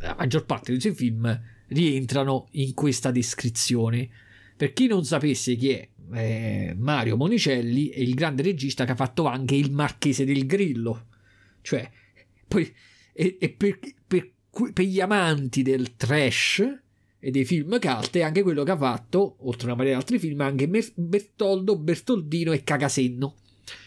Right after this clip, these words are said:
quindi per farvi capire. E poi ne ha fatti molti altri, eh, mica ha fatto solamente questi. Infatti poi parleremo anche di Parenti Serpenti, che è sempre un suo film. Poi nel prossimo podcast diario,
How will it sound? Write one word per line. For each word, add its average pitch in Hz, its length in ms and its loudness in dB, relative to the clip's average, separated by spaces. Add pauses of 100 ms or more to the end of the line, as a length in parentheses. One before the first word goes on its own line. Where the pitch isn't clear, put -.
quindi 117 200 0
per 113 100 -4
farvi 127 200 0
capire. 120 380 -4 (400)
E - 120 -2
poi 277 140 0
ne 240 60 2
ha 202 40 2
fatti 196 240 0
molti 233 340 2
altri, 185 380 0
eh, 143 80 0
mica 165 160 0
ha - 20 -2
fatto 156 180 -2
solamente 147 300 2
questi. 123 460 0 (160)
Infatti 196 520 0
poi 156 220 2
parleremo 147 460 2
anche 127 200 2
di 131 100 2
Parenti 135 380 0
Serpenti, 170 500 0
che 147 80 2
è 135 40 0
sempre 147 400 0
un 156 180 0
suo 165 240 0
film. 156 520 0 (540)
Poi 240 160 2
nel 190 140 0
prossimo 185 380 0
podcast 151 460 0
diario, 214 500 0